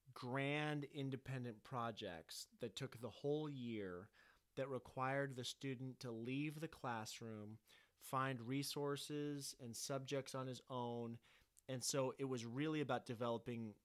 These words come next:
the resourcefulness, uh, and, and applying some of these other principles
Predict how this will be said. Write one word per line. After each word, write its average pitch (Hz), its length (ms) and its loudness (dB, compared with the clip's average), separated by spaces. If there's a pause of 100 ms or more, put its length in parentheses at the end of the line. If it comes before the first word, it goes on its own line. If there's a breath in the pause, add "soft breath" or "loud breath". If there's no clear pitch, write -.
the 117 60 -2
resourcefulness, 113 1200 -2 (720 soft breath)
uh, 110 260 2 (300)
and, 127 240 -2
and 123 120 -2
applying 135 680 2
some 120 120 -4
of - 20 -2
these 117 120 -2
other 113 140 0
principles 104 800 -6